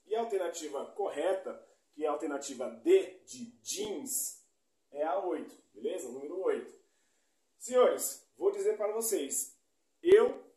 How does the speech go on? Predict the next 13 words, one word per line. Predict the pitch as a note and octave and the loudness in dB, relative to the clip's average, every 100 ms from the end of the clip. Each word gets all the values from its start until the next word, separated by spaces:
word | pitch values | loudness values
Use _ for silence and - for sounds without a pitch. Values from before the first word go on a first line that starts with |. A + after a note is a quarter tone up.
| _ _ _ | _ _ _
particularmente, | E3+ G#3 - A3+ G#3 F3 D3+ | -12 -10 -6 -4 -2 -2 -4
se | D3+ D#3+ | -6 -8
sou | F#3 | -8
da | F#3 F3 | -4 -2
banca, | C#3+ D#3+ E3 E3 | -2 -2 -4 -6
não, | C#3 D#3+ A#3 - _ | -4 -4 -4 -10 _
não | A2+ C#3 G3+ | -10 -8 -6
concedo | A3 A3 E3 E3 - - | -6 -4 -6 -8 -12 -14
recurso | D#3+ - D3 - | -14 -12 -12 -10
nessa | C#3+ - | -10 -12
questão. | - F#3+ - - | -12 -12 -10 -12
Por | - A#3+ - | -12 -12 -8
quê? | A#3+ - | -8 -8